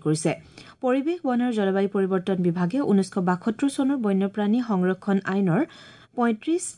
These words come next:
চাৰি ধাৰাৰ অধীনত জাৰি কৰা এই অধিসূচনা ততালিকে কাৰ্যকৰী হৈছে। এই নতুন সংযোজনৰ ভূমি গোলাঘাট, নগাঁও, শোণিতপুৰ আৰু বিশ্বনাথলৈ সম্প্ৰসাৰিত হৈ আছে। অধিসূচনাখনত ব্ৰহ্মপুত্ৰৰ মূল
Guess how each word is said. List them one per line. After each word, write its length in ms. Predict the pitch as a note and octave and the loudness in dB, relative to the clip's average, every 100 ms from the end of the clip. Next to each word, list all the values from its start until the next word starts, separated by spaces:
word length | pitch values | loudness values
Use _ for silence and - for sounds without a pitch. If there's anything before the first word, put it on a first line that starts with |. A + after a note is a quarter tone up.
| - - _ _ - | -18 -20 _ _ -8
চাৰি 260 | - G#3+ A3 C4+ | 0 0 0 -2
ধাৰাৰ 260 | G3+ G3 G3 - | 0 0 0 0
অধীনত 320 | G#3+ F#3 G3+ - - - G#3+ | 0 2 0 -2 -14 -6 0
জাৰি 180 | G#3 A3 | 0 0
কৰা 160 | A#3 C4+ - | -2 -4 0
এই 60 | G3+ | 0
অধিসূচনা 460 | F#3 G#3+ A3 - G#3+ D4+ | 2 0 0 0 0 0
ততালিকে 380 | A3 G#3+ G3+ B3 B3+ | 0 0 0 -2 -2
কাৰ্যকৰী 400 | F3 D#3+ D#3 E3 | 0 0 0 0
হৈছে। 220 | E3+ E3 F3 - _ G3 | 2 0 -2 -4 _ 0
এই 60 | G3+ | 0
নতুন 200 | G#3 C#4 - | 0 -2 -2
সংযোজনৰ 520 | A#3+ G#3+ G#3+ G3+ F#3+ F3 | 0 2 0 0 0 0
ভূমি 220 | E3+ A#3 F#4+ - - G#3+ | 0 0 -2 -10 -8 0
গোলাঘাট, 460 | G#3+ A3+ A3+ C4+ D#4+ - | 0 0 -4 -8 -8 0
নগাঁও, 360 | G3+ F#3 F#3+ G#3 B3+ | 2 2 0 -2 0
শোণিতপুৰ 420 | G#3 G3 F#3+ B3+ C4+ F3 | 0 0 -2 -6 -2 0
আৰু 140 | F3 F3+ - - | 2 2 -2 0
বিশ্বনাথলৈ 600 | A3 G#3+ C4+ B3 F3 F3 D#4+ - - | 0 0 -2 -2 2 2 2 -2 -2
সম্প্ৰসাৰিত 540 | A#3 A3 A#3+ A3+ F3 E3 D#3+ | 0 2 -2 0 0 0 0
হৈ 100 | D#3 | 0
আছে। 140 | D#3+ E3+ - - - - - | 0 -2 -6 -20 -20 -14 -4
অধিসূচনাখনত 720 | A#3+ C#4 D#4 E4 E4+ A3 F3 C4+ G#3 | -2 0 -2 -4 -2 0 0 -2 -2
ব্ৰহ্মপুত্ৰৰ 580 | G#3 A3 C4 C#4+ C#4+ E4 | 0 0 -2 -4 -2 -2
মূল 100 | B3+ | 2